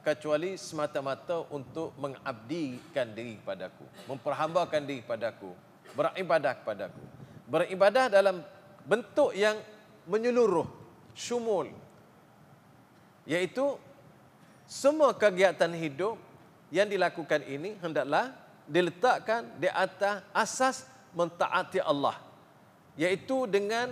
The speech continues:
melakukan suruhan-suruhan Allah dan menjauhi larangan-larangannya. Setiap orang yang dapat meletakkan diri di atas landasan itu, maka dia telah mengabdikan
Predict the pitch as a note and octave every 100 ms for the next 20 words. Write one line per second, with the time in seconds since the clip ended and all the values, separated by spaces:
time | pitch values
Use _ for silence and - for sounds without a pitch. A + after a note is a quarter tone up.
0 | G#3+ F#3 F#3 F3+ - D4 G#3 - E3+ F3
1 | - - - - - - _ - - -
2 | - - D4 A3+ G#3+ F#3+ G3 F3+ D#3+ D#3
3 | C#3 C3+ E3 A#3 - - - - - -
4 | - A2+ E3 G#3 F3 F3 E3+ E3+ D#3+ F3+
5 | F3 B2+ C3 C3+ C#3 C3+ C3+ C3 B2 B2
6 | A#2+ A2+ G#2+ G2+ G2 - - - - -
7 | - - - - G#3+ B3 C#4+ A#3+ A#3 C#4
8 | B3 G3 G3 E3+ F#3 F#3+ - C#4 B3 A3
9 | G3+ F3+ E3+ G#3+ - - - - - -
10 | - - B2+ F3 F3 G#3+ - - E3+ C4
11 | B3+ G#3+ G3 E3+ - - F3 C#4 - -
12 | - - - C3+ D3+ - G3+ G#3+ - A#2+
13 | D#3 F3 E3+ C#3 C#3+ C3 C3 B2+ C3+ A2
14 | C3 G#3 E3 C#3+ C3+